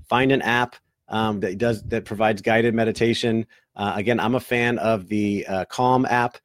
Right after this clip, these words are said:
However, there are many others out there. A lot of people love Breathe, um,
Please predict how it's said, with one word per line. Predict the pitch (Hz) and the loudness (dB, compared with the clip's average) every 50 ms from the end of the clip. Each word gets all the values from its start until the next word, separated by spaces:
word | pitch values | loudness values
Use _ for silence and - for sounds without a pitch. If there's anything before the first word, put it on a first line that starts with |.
| _ _ _ _ | _ _ _ _
However, | - 104 104 107 107 90 104 104 101 101 | -2 0 2 2 2 2 2 0 2 2
there | 101 104 101 | 2 2 2
are | 95 | 2
many | 95 107 117 123 120 120 117 98 | 0 0 0 0 2 0 0 0
others | 113 107 113 110 104 104 | 0 0 0 0 0 0
out | 110 110 107 - | 0 0 0 0
there. | 107 107 107 107 | 0 0 2 2
A | 101 | 2
lot | 98 107 107 | 0 0 -2
of | 110 | -2
people | - 117 107 95 | -4 -6 -4 -4
love | 95 98 98 85 82 | -4 -4 -6 -6 -8
Breathe, | - 104 110 110 107 107 104 104 101 101 - - _ _ _ _ _ _ - | -8 -6 -4 -2 0 0 0 -2 -4 -6 -10 -18 _ _ _ _ _ _ -6
um, | 95 95 92 90 90 87 90 | -4 -2 -2 -2 -4 -6 -8